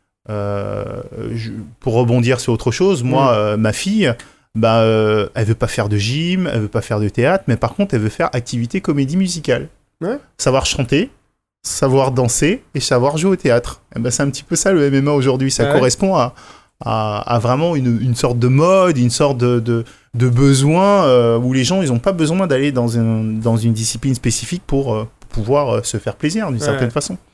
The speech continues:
Speaker 2: Elle a quel âge ?
Speaker 1: Elle a dix ans.
Speaker 2: Dix ans.
Speaker 1: Ouais.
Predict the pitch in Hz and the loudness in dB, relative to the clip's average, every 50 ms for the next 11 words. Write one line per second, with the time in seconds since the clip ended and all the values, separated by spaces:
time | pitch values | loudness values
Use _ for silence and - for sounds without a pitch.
0 | _ _ - 139 139 135 - 156 156 180 196 202 196 - _ _ _ _ _ _ | _ _ -8 -6 -6 -4 -2 -2 0 0 0 -2 -4 -8 _ _ _ _ _ _
1 | - 117 113 120 127 123 117 139 131 127 120 117 - _ _ - 127 127 160 180 | -2 0 2 2 2 2 2 2 2 0 0 -2 -4 _ _ -16 -8 -4 -4 -2
2 | 160 151 156 151 - 127 | -2 -2 -4 -4 -6 -8